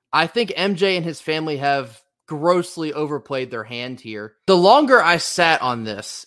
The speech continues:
and you think about the circumstances of the team, the record, the momentum built, the games we have left, it leads back to the discussions we had earlier this season about the whole redshirt ordeal to begin with. And Kenton, I believe you had the stance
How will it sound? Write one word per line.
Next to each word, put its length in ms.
and 400
you 160
think 300
about 380
the 40
circumstances 800
of 140
the 60
team, 560
the 80
record, 720
the 60
momentum 480
built, 360
the 80
games 380
we 100
have 220
left, 540
it 160
leads 300
back 300
to 100
the 80
discussions 560
we 140
had 280
earlier 300
this 200
season 360
about 320
the 60
whole 200
redshirt 500
ordeal 600
to 100
begin 400
with. 240
And 140
Kenton, 300
I 60
believe 260
you 140
had 160
the 80
stance 540